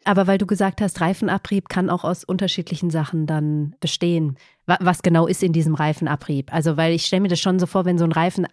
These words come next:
abreibt, ne, und vielleicht bestimmte Teile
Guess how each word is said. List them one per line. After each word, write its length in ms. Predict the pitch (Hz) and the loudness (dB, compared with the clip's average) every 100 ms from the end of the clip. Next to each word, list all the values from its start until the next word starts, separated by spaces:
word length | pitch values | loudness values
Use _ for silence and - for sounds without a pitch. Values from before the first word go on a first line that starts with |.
| _ | _
abreibt, 680 | - 190 175 185 220 247 - | -4 -2 -2 0 0 -2 -4
ne, 180 | 170 208 | -2 0
und 160 | 185 170 | -2 -2
vielleicht 300 | 175 170 - - - - - _ | -2 -4 -6 -20 -20 -20 -20 _
bestimmte 360 | 143 - 196 202 | -4 -2 -2 -2
Teile 480 | 175 180 190 170 | -2 0 -2 -4